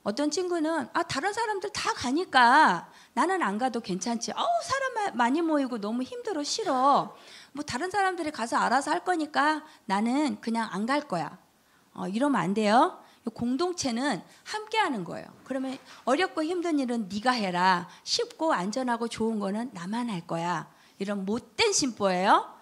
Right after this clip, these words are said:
그래서 같이 가서, 어, 찍고라도 와야 돼요. 그리고 이렇게 인증샷 찍어서 우리 중고등부, 어, 그 통합방에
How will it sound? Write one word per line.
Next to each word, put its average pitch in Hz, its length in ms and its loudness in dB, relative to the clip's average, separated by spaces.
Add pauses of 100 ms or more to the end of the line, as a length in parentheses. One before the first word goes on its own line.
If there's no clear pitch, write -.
(100)
그래서 - 160 -10
같이 240 420 -2
가서, 226 600 6 (300)
어, 175 160 -6
찍고라도 415 600 6
와야 165 260 -2
돼요. 165 340 -12
그리고 302 560 2 (180)
이렇게 190 200 -8
인증샷 359 600 2
찍어서 220 800 4 (220)
우리 214 140 -4
중고등부, 247 800 -2 (280)
어, 165 420 -6 (920)
그 - 160 -12
통합방에 339 600 -2